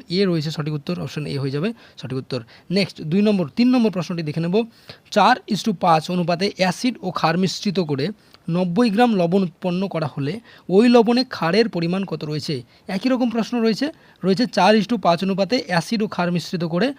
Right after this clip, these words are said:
নব্বই গ্রাম লবণ করা হলো। তাহলে নব্বই গ্রামের মধ্যে আমি অনুপাতের সমষ্টি কত? চার is to পাঁচের সমষ্টি হচ্ছে নয়। তাহলে অ্যাসিড রয়েছে চারের নয় অংশ এবং ক্ষার রয়েছে কতটুকু? ক্ষার রয়েছে পাঁচের নয় অংশ,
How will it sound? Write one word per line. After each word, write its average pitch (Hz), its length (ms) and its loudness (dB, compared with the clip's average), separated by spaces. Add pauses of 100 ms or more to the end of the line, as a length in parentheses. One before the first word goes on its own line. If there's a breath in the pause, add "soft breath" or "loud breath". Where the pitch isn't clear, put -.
(240 soft breath)
নব্বই 175 340 0
গ্রাম 220 200 0 (280 soft breath)
লবণ 160 320 -2
করা 165 220 0
হলো। 143 200 -2 (220)
তাহলে 170 240 -6
নব্বই 180 280 0
গ্রামের 202 320 2
মধ্যে 156 320 0 (340 soft breath)
আমি 165 160 -2
অনুপাতের 202 520 0
সমষ্টি 196 300 -2
কত? 214 240 0
চার 175 300 0
is - 100 -6
to 196 60 -4
পাঁচের 185 320 -2 (280 loud breath)
সমষ্টি 180 320 -2
হচ্ছে 208 220 0
নয়। 185 300 0 (480 soft breath)
তাহলে 196 240 2 (220)
অ্যাসিড 170 440 -2
রয়েছে 220 240 2 (160)
চারের 185 360 4
নয় 214 120 6
অংশ 214 220 2
এবং 202 300 0 (120)
ক্ষার 175 260 4
রয়েছে 220 260 2
কতটুকু? 214 340 -2 (420 soft breath)
ক্ষার 170 260 2
রয়েছে 196 240 0 (200)
পাঁচের 185 400 0 (120)
নয় 143 180 -2
অংশ, 131 120 -10